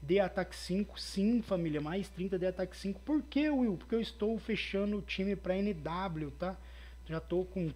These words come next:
quase todos os Pokés aí de a rotação Rock. Acho que a rotação Rock eu já tenho todos os Pokés, menos o T um H. E rotação Ground eu tenho alguns já, beleza? Então estou fechando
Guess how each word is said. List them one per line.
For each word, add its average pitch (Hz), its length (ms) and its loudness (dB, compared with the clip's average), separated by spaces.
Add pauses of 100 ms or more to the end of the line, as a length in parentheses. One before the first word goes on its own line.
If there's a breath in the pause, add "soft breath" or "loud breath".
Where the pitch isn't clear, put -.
(140)
quase 196 280 2
todos 165 260 -4
os 175 100 -4
Pokés 160 400 -6
aí 165 240 2 (300 loud breath)
de - 80 0
a 170 60 4
rotação 165 680 -2 (120)
Rock. 214 480 0
Acho - 160 -2
que - 80 0
a - 0 -
rotação 190 420 0 (220)
Rock 190 300 2
eu 185 60 2
já 180 120 6
tenho 180 200 -2
todos 175 300 0
os 170 140 -4
Pokés, 190 320 -2
menos 185 480 2
o 175 80 2
T 170 160 0
um 165 120 -2
H. 180 320 0 (460 loud breath)
E 240 80 4
rotação 214 840 2 (1200)
Ground 196 380 4
eu 202 80 4
tenho 202 240 0
alguns 180 480 0
já, 139 300 -4
beleza? 156 360 0 (380 loud breath)
Então 202 140 2
estou 196 340 0
fechando 196 640 -2